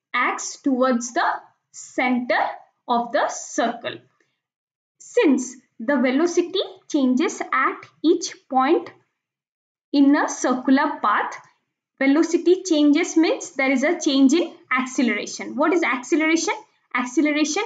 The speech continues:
is change in velocity per time. S-, so in a circular path, the, uh, there is an acceleration produced. Why? Because the velocity changes at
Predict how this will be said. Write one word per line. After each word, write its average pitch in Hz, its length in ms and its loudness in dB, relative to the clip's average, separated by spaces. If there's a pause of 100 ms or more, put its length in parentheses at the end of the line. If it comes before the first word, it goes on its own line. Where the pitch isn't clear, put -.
is 294 260 -4
change 320 340 4
in 339 200 6
velocity 240 480 -2 (320)
per 480 340 -2
time. 277 340 -2 (320)
S-, - 280 -20
so - 360 0 (120)
in 311 120 6
a 311 80 2
circular 302 520 0 (180)
path, - 340 -2 (600)
the, 294 340 -2 (760)
uh, 262 220 -2
there 247 280 0
is 294 120 2
an 392 240 -2 (120)
acceleration 285 640 0 (180)
produced. 240 500 0 (220)
Why? 285 240 0 (160)
Because 294 340 2
the 262 240 -2 (320)
velocity 269 760 0
changes 254 480 2 (120)
at 302 300 -2